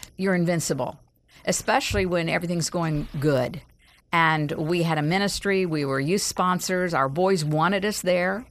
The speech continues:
We traveled with them. We went all over the United States with them. We did ministry with them. It, it was a perfect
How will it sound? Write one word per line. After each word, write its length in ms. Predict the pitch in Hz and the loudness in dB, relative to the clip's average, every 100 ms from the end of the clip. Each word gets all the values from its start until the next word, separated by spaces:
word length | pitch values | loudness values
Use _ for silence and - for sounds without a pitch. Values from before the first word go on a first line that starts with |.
| - | -6
We 160 | 156 165 | -2 0
traveled 520 | - 165 170 190 185 | 0 2 2 2 0
with 220 | 180 185 | 0 -2
them. 260 | - 190 185 | -2 -4 -2
We 100 | 185 | -2
went 200 | 185 185 | 0 2
all 240 | 180 180 185 | 2 2 2
over 320 | 202 175 165 | 0 0 -2
the 100 | 151 | -2
United 380 | 156 143 143 135 | -2 -2 -4 -4
States 360 | - 135 127 | -4 -4 -4
with 160 | 135 127 | -6 -4
them. 120 | 135 | -4
We 100 | 139 | -4
did 160 | 143 147 | -4 -4
ministry 720 | 170 214 190 - 143 135 - - - _ | -2 -2 -4 -4 -4 -6 -10 -20 -20 _
with 280 | 160 170 - | 0 0 2
them. 180 | 156 - | -2 0
It, 220 | 196 - _ - | -2 -2 _ -4
it 160 | - | -2
was 300 | 98 139 - - _ _ _ 190 180 180 - - | 0 -2 -2 -12 _ _ _ -12 -12 -14 -18 -10
a 100 | 202 | -10
perfect 720 | - - 208 - 165 - - | -6 -4 -4 -6 -8 -10 -20